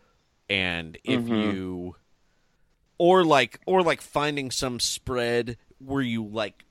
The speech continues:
Speaker 1: bet the, the higher blowout odds, you know?
Speaker 2: Yeah.
Speaker 1: Um, it's so unpredictable. I mean, I think the Warriors are pretty,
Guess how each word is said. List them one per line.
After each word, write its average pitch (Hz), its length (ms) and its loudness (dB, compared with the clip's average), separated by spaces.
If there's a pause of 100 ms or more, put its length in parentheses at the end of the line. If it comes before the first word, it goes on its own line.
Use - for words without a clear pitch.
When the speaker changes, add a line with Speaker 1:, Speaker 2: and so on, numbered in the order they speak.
(140)
Speaker 1:
bet 123 240 4
the, 95 480 -6
the 101 100 -4
higher 113 600 -2
blowout 104 760 4
odds, 131 680 -2 (320)
you 143 120 -6
know? 143 320 -2 (100)
Speaker 2:
Yeah. - 320 2 (760)
Speaker 1:
Um, 98 640 2 (1800)
it's - 160 -2
so 123 320 -2
unpredictable. 90 680 -10 (200)
I - 60 -4
mean, 185 120 6
I 196 80 8
think 226 140 0
the 202 80 4
Warriors 139 300 2
are 98 160 -8
pretty, 98 760 -12